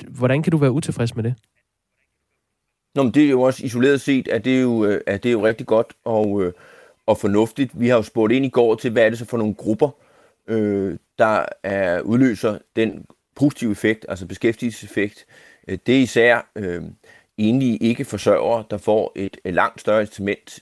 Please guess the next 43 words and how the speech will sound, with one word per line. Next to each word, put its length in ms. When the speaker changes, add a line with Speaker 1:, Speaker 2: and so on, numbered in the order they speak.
Speaker 2:
til 100
at 60
gå 120
i 40
arbejde, 460
kvæg 340
den 140
skattefri 640
præmie, 380
de 120
nu, 280
øh, 540
foreslår. 600
Så 180
det 120
er 40
jo 80
et 60
element, 460
som, 320
som 240
vi 60
synes 420
er, 260
er 40
godt, 440
og 120
som 240
vi 80
gerne 280
vil 100
drøfte. 420
Øh, 180
vi 80
har 120
bare 280
den 180
holdning, 400
at 200
det 160
er 160
rigtig 300
fornuftigt, 480